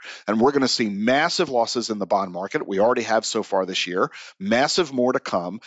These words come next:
And the sad part is that it's going to cause losses to the very people who can afford the losses least, safety conscious,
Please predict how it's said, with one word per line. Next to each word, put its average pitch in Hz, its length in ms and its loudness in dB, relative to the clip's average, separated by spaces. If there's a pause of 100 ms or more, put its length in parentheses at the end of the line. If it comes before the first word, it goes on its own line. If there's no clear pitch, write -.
(200)
And 110 200 0
the 98 40 0
sad 156 440 0
part 101 340 0
is 117 140 -4
that 117 140 2
it's 107 120 -2
going 123 280 2
to 160 40 -2
cause 120 300 0
losses 120 380 0
to 110 100 -10
the 98 80 -4
very 117 320 0
people 127 320 -4
who 110 100 -8
can 104 140 -4
afford 117 320 2
the 127 80 4
losses 101 420 0
least, 95 380 -6 (240)
safety 151 840 0
conscious, 127 640 0